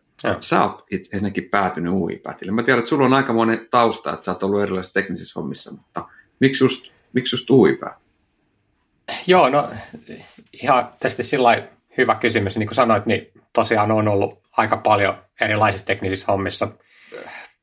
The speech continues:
Speaker 1: Parikymmentä vuotta tehnyt tämmöisiä niin kuin tekni-, teknisen puolen, puolen hommia I T, I T-alalla. Ja tota, suoraan sanottuna, kun, kun mua tänne U I-päätille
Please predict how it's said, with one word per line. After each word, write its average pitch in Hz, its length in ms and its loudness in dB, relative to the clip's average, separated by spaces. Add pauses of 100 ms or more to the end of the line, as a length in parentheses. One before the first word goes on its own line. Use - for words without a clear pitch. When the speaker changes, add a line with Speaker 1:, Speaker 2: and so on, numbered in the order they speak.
(320)
Speaker 1:
Parikymmentä 123 440 2
vuotta 113 300 4
tehnyt 101 340 -4
tämmöisiä 98 400 -2
niin 95 160 -4
kuin 98 160 -2 (560)
tekni-, 107 460 -2
teknisen 104 440 0
puolen, 95 520 0
puolen 98 280 0
hommia 95 440 -2
I 92 40 -6
T, 90 80 -8 (120)
I 104 160 -2
T-alalla. 92 560 0
Ja 90 120 -6
tota, - 400 -2 (1300)
suoraan 151 360 4
sanottuna, 139 340 2
kun, 127 220 0 (220)
kun 123 240 -2 (100)
mua 131 200 2
tänne 120 220 0
U 120 240 2
I-päätille 107 520 0